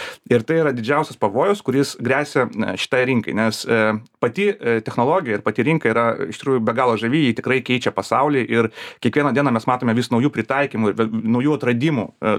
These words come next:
kurių iki šiol net nebuvo žmonės sugalvoję ir tai yra nuostabu. Bet, e, medijos dėka yra sukuriamas visiškai, e, i-, i-, tokia iliuzija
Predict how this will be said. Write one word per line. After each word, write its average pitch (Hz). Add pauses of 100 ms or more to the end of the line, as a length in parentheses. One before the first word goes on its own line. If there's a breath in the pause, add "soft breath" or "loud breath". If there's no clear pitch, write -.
(120)
kurių 131
iki 127
šiol 160
net 131
nebuvo 123
žmonės 123
sugalvoję 120
ir 101
tai 120
yra 120
nuostabu. 127 (560 loud breath)
Bet, 117
e, 104
medijos 117
dėka 214 (540 loud breath)
yra 120
sukuriamas 143
visiškai, 139
e, 120 (160)
i-, 117 (120)
i-, 117
tokia 120
iliuzija 135